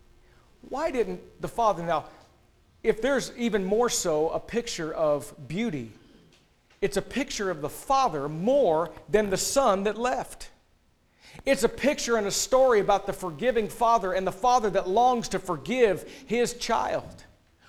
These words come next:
waiting back there, watching and waiting for the return of the one that left.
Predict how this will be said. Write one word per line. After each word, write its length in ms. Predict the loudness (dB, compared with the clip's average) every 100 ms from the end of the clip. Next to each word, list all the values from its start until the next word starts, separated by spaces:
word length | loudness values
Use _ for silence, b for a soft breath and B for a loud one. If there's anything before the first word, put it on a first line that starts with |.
| b
waiting 600 | -2 8 8 8 4 2
back 320 | 6 6 6 4
there, 200 | 4 6
watching 640 | 6 6 6 2 0 0
and 180 | -4 6
waiting 540 | 6 8 0 -2 -8 -20 _ _ _ _
for 100 | -4
the 100 | 0
return 600 | 0 -2 2 4 4 4 0
of 100 | -2
the 80 |
one 360 | -2 0 0 0
that 140 | -2
left. 540 | 0 -2 -2 -8 -16